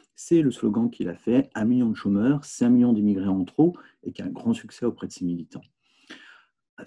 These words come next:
La critique de l'immigration, elle va permettre de légitimer et de revaloriser des stéréotypes anti-maghrébins, mais à bas bruit,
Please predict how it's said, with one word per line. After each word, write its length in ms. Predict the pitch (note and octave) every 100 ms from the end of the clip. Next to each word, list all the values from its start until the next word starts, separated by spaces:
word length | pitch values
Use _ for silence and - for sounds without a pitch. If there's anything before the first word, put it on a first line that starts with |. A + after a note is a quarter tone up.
| - - -
La 220 | C3+ F3+
critique 340 | F#3 E3+ F3
de 80 | D3+
l'immigration, 1200 | B2+ B2 B2 A#2+ A#2+ G2 A2 A2 - G2+ A2 A3 -
elle 160 | A#2+ -
va 140 | D3+
permettre 480 | D3+ D3+ D#3+ E3 C3
de 100 | G2
légitimer 1040 | G2+ A#2+ E3 F3+ F3+ - - C#3 C#3 E3+
et 60 | B2
de 100 | G#2
revaloriser 800 | - F3+ F#3 E3+ D3+ C#3+ B2+ D3+
des 100 | A#2+
stéréotypes 800 | - B2 A#2 A#2 - C3+ C3+ - _ -
anti-maghrébins, 880 | C3 - C3+ A2+ A2 G2+ A2+ F#3 A3 _ _
mais 300 | - B2 D3+
à 80 | D#3+
bas 260 | C#3 C3+ F#3+
bruit, 500 | D3+ C#3 D#3 G#3